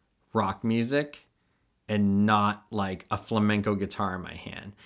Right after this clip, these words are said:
And that is the thing that really fucking bugs me. And I, like, I tried to not let this shit get to me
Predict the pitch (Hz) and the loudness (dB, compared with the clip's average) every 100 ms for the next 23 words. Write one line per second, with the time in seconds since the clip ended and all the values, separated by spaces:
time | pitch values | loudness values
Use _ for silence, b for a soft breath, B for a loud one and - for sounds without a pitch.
0 | B B 113 107 98 104 160 156 151 131 | B B -2 0 -2 -2 2 2 2 0
1 | 110 110 107 117 104 95 95 98 107 131 | 0 -2 0 0 2 0 -4 -8 -2 2
2 | 131 127 123 117 107 - 123 110 - 120 | 4 4 4 2 0 -4 -4 -4 -2 -2
3 | 101 104 104 - - - - _ B B | 0 0 0 -4 -12 -16 -20 _ B B
4 | B B - 123 117 107 101 - b b | B B 2 6 6 4 0 -4 b b
5 | b - 123 120 123 117 - - 185 180 | b -4 -2 2 2 2 -2 0 2 2
6 | 170 160 156 156 151 143 - 139 131 123 | 4 4 4 2 -2 -4 -2 0 0 -2
7 | - 127 123 120 | -2 -2 0 -2